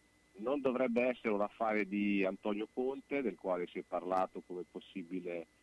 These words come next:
eh, allenatore. Conte in questo momento è molto vicino al Manchester United, che, mm, sarebbe a un passo dal dare il ben servito a Solskjaer,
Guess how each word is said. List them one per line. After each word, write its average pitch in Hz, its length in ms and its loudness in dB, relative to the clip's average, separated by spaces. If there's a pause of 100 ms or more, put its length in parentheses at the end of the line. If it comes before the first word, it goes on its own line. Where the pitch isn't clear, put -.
(240)
eh, 82 140 -6
allenatore. 110 840 0
Conte 98 500 -2 (500)
in 254 120 -6
questo - 320 -6
momento 120 440 2
è - 20 2
molto 117 480 2
vicino 104 500 -2
al 90 80 -2
Manchester 92 600 -4
United, 92 920 -2
che, 80 520 -2
mm, 78 600 -10 (160)
sarebbe 90 360 -2 (120)
a 82 120 -4
un 82 120 -8 (100)
passo 104 360 -4
dal 82 180 -2
dare 87 180 -2
il 87 80 -6
ben 87 260 -4
servito 87 720 -4
a 82 300 0
Solskjaer, 92 800 -4